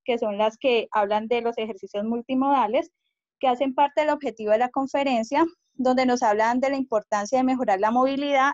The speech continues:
y la vitalidad, y enfatizan en la implementación de programas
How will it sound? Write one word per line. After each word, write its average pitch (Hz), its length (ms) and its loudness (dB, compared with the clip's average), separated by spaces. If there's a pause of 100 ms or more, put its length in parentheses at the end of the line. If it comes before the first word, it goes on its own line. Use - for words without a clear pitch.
(120)
y 247 100 -4
la 233 120 2
vitalidad, 202 560 -4 (760)
y 285 100 0
enfatizan 320 640 0
en 294 80 2
la 294 60 6
implementación 269 760 0
de 240 120 0
programas 269 760 -2